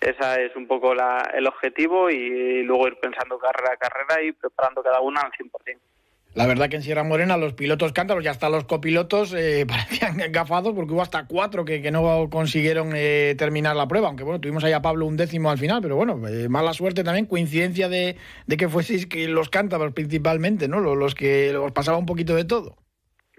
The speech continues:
Speaker 1: Sí, sí, tuvimos ahí un, un pequeño gafe, pero bueno, yo creo que son baches que, que todos lo, todos ellos pasaremos y, y ya estaremos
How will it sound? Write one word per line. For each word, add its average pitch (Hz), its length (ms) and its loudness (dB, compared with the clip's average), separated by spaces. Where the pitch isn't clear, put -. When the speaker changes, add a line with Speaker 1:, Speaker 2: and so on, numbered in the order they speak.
Speaker 1:
Sí, 151 340 2
sí, 131 200 2
tuvimos 127 420 0
ahí 127 140 2
un, 131 420 -2
un 143 80 0
pequeño 151 380 -2
gafe, 160 360 -2
pero 131 220 2
bueno, 120 320 -2
yo - 160 -4
creo 127 180 -6
que 127 1200 4
son 139 180 -2
baches 135 300 -2
que, 127 520 0
que 131 260 0
todos 143 400 2
lo, 131 380 2
todos 151 260 0
ellos 139 320 -2
pasaremos 143 640 -2
y, 123 380 -8
y 135 120 -12
ya 131 120 2
estaremos 131 440 -6